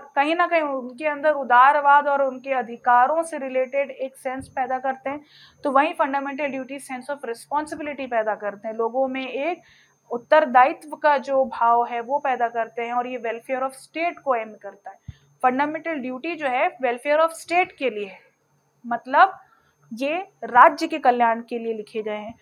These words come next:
और fundamental rights जो हैं welfare of people, यानी कि नागरिकों के कल्याण के लिए लिखे गए हैं। ठीक, fundamental rights जो हैं वो ज़्यादातर democratic country का एक परिचय देते हैं, लोकतंत्र में होते हैं,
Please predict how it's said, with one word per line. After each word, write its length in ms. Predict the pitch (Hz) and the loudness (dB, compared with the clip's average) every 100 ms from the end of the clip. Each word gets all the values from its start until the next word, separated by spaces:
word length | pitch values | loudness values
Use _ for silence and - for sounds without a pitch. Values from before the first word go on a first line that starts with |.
| _ _ | _ _
और 60 | - | -2
fundamental 560 | 247 247 262 269 269 | 0 0 -4 -4 -4
rights 440 | 220 226 339 320 254 | 0 2 2 -2 -8
जो 100 | 247 | -10
हैं 200 | 240 220 | -8 -8
welfare 400 | 220 220 262 247 | -8 -8 -6 -6
of 100 | 247 - | -6 -8
people, 380 | 320 311 233 196 | -12 -8 -10 -8
यानी 200 | 214 214 | -10 -12
कि 140 | 233 302 | -10 -6
नागरिकों 520 | 285 311 320 302 262 | 0 0 -2 -6 -8
के 100 | 247 | -6
कल्याण 400 | 233 226 214 208 208 | -6 -4 -4 -6 -12
के 80 | 202 | -14
लिए 180 | 208 294 | -10 -10
लिखे 640 | 359 _ _ 415 - 415 | -12 _ _ -20 -20 -20
गए 120 | - | -20
हैं। 100 | - _ _ _ _ _ _ _ _ _ _ - | -20 _ _ _ _ _ _ _ _ _ _ 0
ठीक, 220 | 359 381 - - _ - | 0 0 -6 -18 _ -2
fundamental 580 | 269 277 320 349 370 349 | 0 0 0 2 4 4
rights 380 | 277 302 349 277 | 6 6 4 -4
जो 140 | 302 | -4
हैं 320 | 269 269 269 _ 269 | -2 -2 -6 _ -2
वो 80 | |
ज़्यादातर 560 | 247 240 254 320 320 339 | 4 8 10 8 6 2
democratic 800 | 247 233 233 254 269 294 294 381 - | 2 -4 -4 -8 -6 -6 -6 -12 -6
country 360 | 302 269 294 294 | -6 -6 -10 -6
का 160 | 302 | -4
एक 180 | 285 277 | -4 -6
परिचय 360 | 262 247 233 240 | -10 -10 -12 -12
देते 300 | 226 214 233 | -10 -12 -12
हैं, 180 | 233 247 | -12 -12
लोकतंत्र 540 | 233 240 233 302 330 311 | -8 -8 -6 -6 -6 -10
में 120 | 254 | -12
होते 300 | 240 220 220 | -12 -14 -14
हैं, 120 | 226 | -14